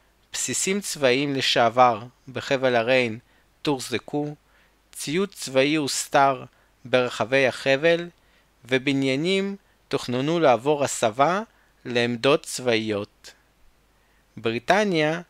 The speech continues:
של שנות העשרים ותחילת שנות השלושים בכלל חששה מצרפת ולא מגרמניה.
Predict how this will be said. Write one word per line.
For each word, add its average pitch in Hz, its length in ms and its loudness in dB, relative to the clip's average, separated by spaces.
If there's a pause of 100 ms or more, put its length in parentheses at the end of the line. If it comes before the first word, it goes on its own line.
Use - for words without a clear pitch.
(220)
של 110 200 -8
שנות 160 400 -2
העשרים 151 680 0 (180)
ותחילת 127 520 -2
שנות 139 300 -2
השלושים 135 680 -2 (640)
בכלל 156 460 0
חששה - 540 4
מצרפת 156 840 0 (320)
ולא 120 280 2
מגרמניה. 113 720 -2